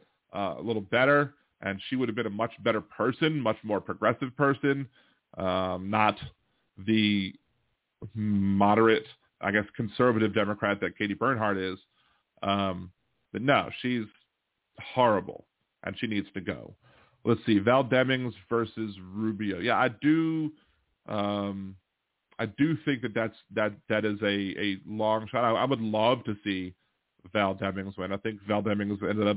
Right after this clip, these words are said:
owning Rubio in that debate. And it really depends on, on the,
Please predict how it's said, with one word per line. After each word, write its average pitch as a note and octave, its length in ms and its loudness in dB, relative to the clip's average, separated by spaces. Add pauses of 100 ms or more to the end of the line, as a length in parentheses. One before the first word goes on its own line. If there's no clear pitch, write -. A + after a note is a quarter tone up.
(140)
owning A#2 420 4
Rubio G#2+ 460 4
in G#2 180 2
that G2+ 220 0
debate. G2 420 0 (400)
And D3+ 180 2
it F3 40 4
really D#3 400 2
depends D#3 440 0
on, C#3 280 4
on B2 320 -2
the, B2 200 0